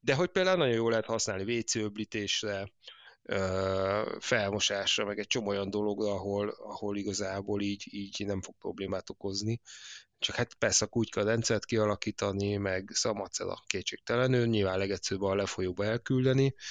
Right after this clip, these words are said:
de ha ökotudatosok akarunk lenni, akkor ezt a szürke szennyvíznek a felhasználását, ö, megkeressük és felhasználjuk.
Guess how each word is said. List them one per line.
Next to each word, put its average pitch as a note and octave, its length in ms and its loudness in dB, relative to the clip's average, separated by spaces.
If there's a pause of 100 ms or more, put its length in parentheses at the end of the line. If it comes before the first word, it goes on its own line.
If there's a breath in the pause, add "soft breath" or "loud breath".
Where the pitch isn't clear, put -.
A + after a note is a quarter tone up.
(200 loud breath)
de G#2+ 100 4
ha A2+ 60 8
ökotudatosok G2+ 680 2
akarunk G2 340 0
lenni, G#2+ 200 4
akkor G2+ 220 0
ezt - 100 0
a - 40 -2
szürke G2+ 340 2
szennyvíznek G2 520 2
a G2 60 0
felhasználását, F#2 1040 2
ö, F#2 280 -2
megkeressük F2+ 760 0
és - 260 0
felhasználjuk. G#2 960 2